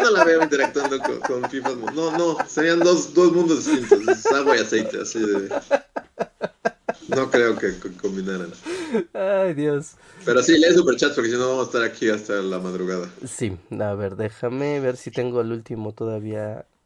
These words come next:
Speaker 2: en, en orden, porque llegaron superchats y luego se me pierden. Esperen, esperen, esperen. Tengo a Jimena.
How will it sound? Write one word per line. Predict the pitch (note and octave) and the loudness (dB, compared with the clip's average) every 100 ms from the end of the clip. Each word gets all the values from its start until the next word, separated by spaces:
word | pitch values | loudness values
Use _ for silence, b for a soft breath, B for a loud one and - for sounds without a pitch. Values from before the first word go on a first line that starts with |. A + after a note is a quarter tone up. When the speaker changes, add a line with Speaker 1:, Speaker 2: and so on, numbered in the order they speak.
| - | -20
Speaker 2:
en, | - G#2+ G#2 _ _ | -16 -14 -14 _ _
en | A2+ A2+ | -14 -8
orden, | D#3 G3 | -6 -6
porque | G3+ - A#2+ | -8 -10 -8
llegaron | A#2 A#2+ C#3+ C3 - _ _ _ _ _ _ A#2+ | -2 -2 -2 -6 -12 _ _ _ _ _ _ -20
superchats | - A#2+ A2 A2+ A2+ - A3+ - - - - _ _ _ | -18 -18 -10 -10 -10 -8 -8 -8 -20 -18 -20 _ _ _
y | A2 | -14
luego | A#2 | -14
se | B2 - | -16 -20
me | - - | -20 -20
pierden. | - - C3+ | -20 -20 -20
Esperen, | _ C#3+ D3 | _ -18 -16
esperen, | G#2+ A2 G#2 | -14 -14 -10
esperen. | - E3+ E3+ b b b b b _ - | -6 -6 -6 b b b b b _ -20
Tengo | A2+ A2+ | -18 -18
a | |
Jimena. | - - B2+ E3+ G#3 F3 F3 G#3 | -20 -18 -12 -10 -8 -4 -4 -4